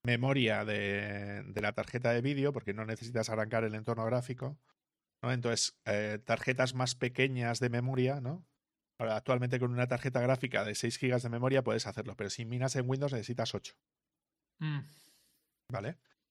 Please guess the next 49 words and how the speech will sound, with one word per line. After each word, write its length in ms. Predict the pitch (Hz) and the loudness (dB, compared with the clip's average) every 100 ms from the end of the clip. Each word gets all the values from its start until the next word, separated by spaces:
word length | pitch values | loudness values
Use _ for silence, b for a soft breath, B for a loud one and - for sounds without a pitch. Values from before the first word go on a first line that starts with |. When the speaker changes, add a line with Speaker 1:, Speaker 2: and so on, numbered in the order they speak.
| _ - | _ -10
Speaker 1:
Porque 140 | 101 | -2
claro, 260 | 123 123 101 | 2 2 0
eso, 380 | - 110 104 | 0 2 2
eso 240 | 95 110 123 | 0 0 0
consume, 540 | 120 101 - 120 95 - _ - | 0 -2 -2 -4 -6 -16 _ -8
¿vale? 220 | 113 165 | -6 -6
Consume 380 | 107 - 113 107 | -8 -8 -8 -6
memoria 400 | 101 110 110 107 | -6 -6 -6 -4
para 200 | 104 107 | -6 -6
poder 240 | 104 107 | -8 -8
minar. 340 | 104 104 98 _ _ _ _ _ _ _ _ _ _ | -8 -10 -12 _ _ _ _ _ _ _ _ _ _
Sí. 180 | 135 123 - b _ | -4 -4 -8 b _
Y 60 | 117 | 0
en 60 | 107 | 0
el 100 | 101 | 2
caso 340 | 117 - 113 | 2 4 4
de 240 | 117 117 | 4 4
Linux, 300 | 120 127 139 | 2 0 -2
pues, 160 | - 98 | -4 -4
¿qué 100 | 104 | 0
te 80 | 110 | 0
voy 100 | 104 | 0
a 60 | |
contar 300 | 104 107 107 | 0 2 0
yo 220 | 107 113 139 | 2 0 2
del 180 | 117 | 0
rendimiento 640 | - 104 101 104 110 113 110 | 0 -4 -4 -6 -4 -2 -2
que 100 | 113 | -2
saca 320 | 110 113 110 | 0 2 2
Linux 480 | 113 117 135 160 - | 2 0 -4 -6 -6
de 280 | 101 98 | -4 -2
las 160 | 98 98 | -4 -4
C 120 | 104 | -4
P 160 | 98 101 | -2 -2
Us 200 | 104 107 | -2 -4
y 60 | |
todo 220 | 104 107 113 | -4 -2 -2
esto 200 | 147 139 | -2 0
versus 360 | 113 - 95 | -2 -2 -4
a 60 | 92 | -4
un 100 | 98 | 4
Windows, 520 | 117 127 107 87 - | 4 4 0 -10 -10
¿no? 180 | 170 - _ _ _ _ _ _ _ _ | -12 -12 _ _ _ _ _ _ _ _
Pues 160 | 101 - | -4 4
claro, 240 | 135 107 | 4 4
a 100 | 101 | -2
Speaker 2:
Incomparable. 220 | - 104 | -2 2
Speaker 1:
potencia 580 | 113 - 131 127 135 131 | 4 6 6 8 10 10
bruta, 540 | 131 147 160 170 202 | 12 10 12 12 10